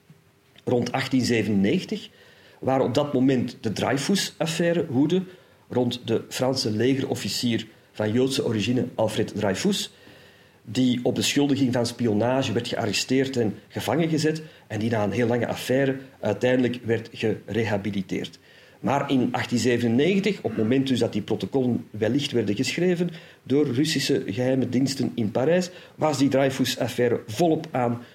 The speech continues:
de gang in Frankrijk. En het ging eigenlijk,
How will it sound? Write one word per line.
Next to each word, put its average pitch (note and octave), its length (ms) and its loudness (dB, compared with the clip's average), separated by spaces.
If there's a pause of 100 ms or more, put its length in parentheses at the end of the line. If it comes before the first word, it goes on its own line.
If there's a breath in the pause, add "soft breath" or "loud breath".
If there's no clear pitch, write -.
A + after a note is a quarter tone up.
de A2 100 -2
gang F3+ 300 2 (300 loud breath)
in D#3+ 280 2
Frankrijk. C#3 680 0 (520 loud breath)
En B2+ 320 4
het - 140 -2
ging F#3 280 4
eigenlijk, D3 360 2